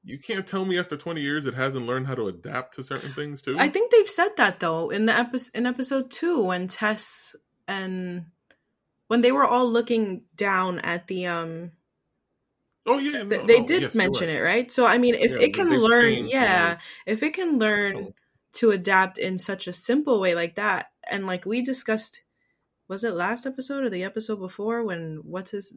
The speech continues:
Speaker 2: like, the human characteristics
Speaker 1: Oh,
Speaker 2: that
Speaker 1: yeah,
Speaker 2: it's,
Speaker 1: last, yeah,
Speaker 2: like, there,
Speaker 1: yeah,
Speaker 2: it,
Speaker 1: last episode.
Speaker 2: it has to be that it's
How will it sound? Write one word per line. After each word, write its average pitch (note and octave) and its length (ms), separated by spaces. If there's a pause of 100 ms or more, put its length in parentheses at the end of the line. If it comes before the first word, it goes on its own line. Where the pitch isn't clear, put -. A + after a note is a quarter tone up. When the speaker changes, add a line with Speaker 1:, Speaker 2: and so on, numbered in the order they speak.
(120)
Speaker 2:
like, F3 200
the E3 80
human G#3 560 (320)
characteristics F#3 1000
Speaker 1:
Oh, F#3+ 60
Speaker 2:
that F3+ 100
Speaker 1:
yeah, F3 40
Speaker 2:
it's, A#2+ 120
Speaker 1:
last, C3 200 (160)
yeah, C#3 160
Speaker 2:
like, G2 120
there, A#3 200
Speaker 1:
yeah, B2+ 100
Speaker 2:
it, A3 80
Speaker 1:
last G#3+ 200
episode. G#3+ 220
Speaker 2:
it A#3+ 100
has D4+ 380
to A3+ 120
be G#3 300
that E3 340 (720)
it's - 380